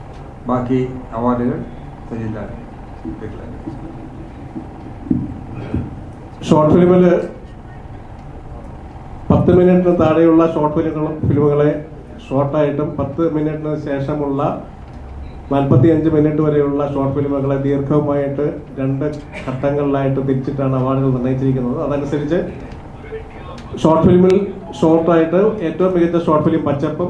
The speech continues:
Speaker 2: രണ്ടാമത്തെ ഷോർട്ട് ഫിലിം അമ്മാളവുമാണ്. മികച്ച ഷോർട്ട് ഫിലിം ദീർഘം കണ്ണശൻ നിരണം കവികൾ, നിർമ്മാണം മുരളീധരൻ പിള്ള, സംവിധാനം ശ്രീജേഷ് സോമൻ. മികച്ച രണ്ടാമത്തെ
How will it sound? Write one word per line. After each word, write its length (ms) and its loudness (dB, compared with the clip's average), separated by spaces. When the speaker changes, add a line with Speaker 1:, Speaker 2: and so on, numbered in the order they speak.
Speaker 2:
രണ്ടാമത്തെ 520 0
ഷോർട്ട് 260 -2
ഫിലിം 200 0
അമ്മാളവുമാണ്. 640 2
മികച്ച 300 4
ഷോർട്ട് 280 2
ഫിലിം 380 0
ദീർഘം 500 2
കണ്ണശൻ 500 2
നിരണം 460 2
കവികൾ, 300 2
നിർമ്മാണം 420 2
മുരളീധരൻ 680 2
പിള്ള, 400 -4
സംവിധാനം 480 0
ശ്രീജേഷ് 580 2
സോമൻ. 320 -2
മികച്ച 320 0
രണ്ടാമത്തെ 680 2